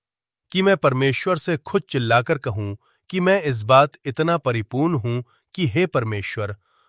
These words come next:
अपने सेवकों को उठा और भेज, जो सारे पापों की जड़ हैं, क्रूस पर चढ़ा दी गई है। जो काम चेनों को सौंपा गया है, उसमें प्रवीणता व कुशलता की बड़ी जरूरत है,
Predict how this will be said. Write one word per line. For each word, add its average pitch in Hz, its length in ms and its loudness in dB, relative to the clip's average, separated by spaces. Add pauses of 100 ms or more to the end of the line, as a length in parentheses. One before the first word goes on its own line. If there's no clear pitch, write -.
अपने 180 340 2
सेवकों 139 560 0
को 151 160 -2
उठा 117 600 -2 (100)
और 120 140 2
भेज, 107 520 -2 (400)
जो 160 180 4
सारे 160 440 0
पापों 139 380 0
की 120 200 -6
जड़ 135 280 2
हैं, 107 280 -4 (260)
क्रूस 185 320 -2
पर 117 180 -2
चढ़ा 117 320 0
दी 107 160 -2
गई 92 320 -8
है। 85 220 -10 (840)
जो 165 180 2
काम 202 280 4
चेनों 165 340 0
को 185 160 -2
सौंपा 127 380 0
गया 113 280 0
है, 110 300 -4 (320)
उसमें 190 420 0
प्रवीणता 139 600 0
व 160 140 -2
कुशलता 127 520 -2
की 156 180 -6
बड़ी 131 280 0
जरूरत 101 420 -6 (100)
है, - 260 -12